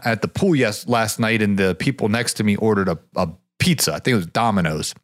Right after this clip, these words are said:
It smelled so good, Mister Producer. Oh man, that cheese was,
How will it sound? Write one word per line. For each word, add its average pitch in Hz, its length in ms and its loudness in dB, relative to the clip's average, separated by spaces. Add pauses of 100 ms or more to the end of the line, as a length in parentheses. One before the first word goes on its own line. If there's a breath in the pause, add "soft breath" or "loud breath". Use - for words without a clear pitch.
It 156 160 0
smelled 147 320 -2
so 147 200 0
good, 147 220 0
Mister 139 240 -2
Producer. 143 600 0 (300)
Oh 131 240 2
man, 113 240 2
that - 180 -2
cheese 165 440 2
was, 101 180 -4